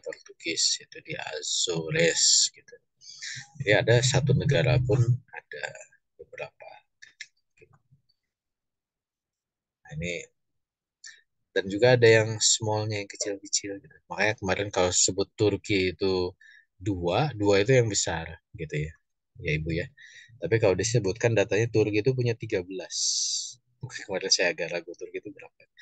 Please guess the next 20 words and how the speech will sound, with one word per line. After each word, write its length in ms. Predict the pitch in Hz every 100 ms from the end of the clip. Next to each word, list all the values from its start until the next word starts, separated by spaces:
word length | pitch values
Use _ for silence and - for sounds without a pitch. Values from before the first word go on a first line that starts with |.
| -
Yang 140 | 101 95
besarnya 360 | 98 101 98 104
itu 80 | 120
dua. 240 | - 80 - - - - -
Tapi 220 | - 87 - 123
ada 100 | 113
tiga 400 | - 107 - 101
belas 440 | 92 101 123 - 101
basis 520 | 92 - - 104 -
militer 600 | 101 95 127 - 85 78 76 _ _ _ _ -
Amerika 560 | 92 92 90 90 - 95
di 200 | 95 123
Turki. 400 | - 117 - - - _ _ _ _ _ _ _ _ _ _ _ _ _ _ - _
Itu 120 | - _ _
banyak 220 | 151 131 131
sekali 320 | - 190 -
berarti 220 | - -
kan. 120 | - _ _ - - - _ _ _ - _ _
Di 120 | - 104
Jerman 580 | - 117 123 123 95